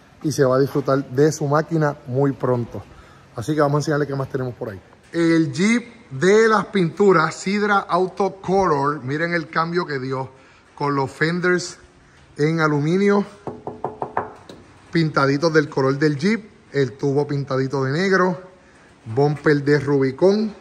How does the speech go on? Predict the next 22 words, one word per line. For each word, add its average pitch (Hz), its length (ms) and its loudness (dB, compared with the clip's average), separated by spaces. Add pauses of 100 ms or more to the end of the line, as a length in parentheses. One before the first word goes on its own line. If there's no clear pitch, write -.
(280)
Miren 127 180 -4
qué 127 120 -6
chulería. 170 600 -2 (1080)
Y 127 80 0
ese 120 120 -2
es 147 60 6
original, 135 380 2
original. 123 440 -2 (200)
<laughs> 127 240 -4 (500)
Se - 220 -8
pagó 123 480 0 (260)
un 165 380 -2
billete 156 760 0
por 135 220 -2
ese 131 160 -2
bumper. 127 560 -6
Y 175 500 0 (720)
también 151 640 -4 (160)
tenemos 135 340 -2
el 139 100 0
bumper 139 380 -4
trasero 156 600 -2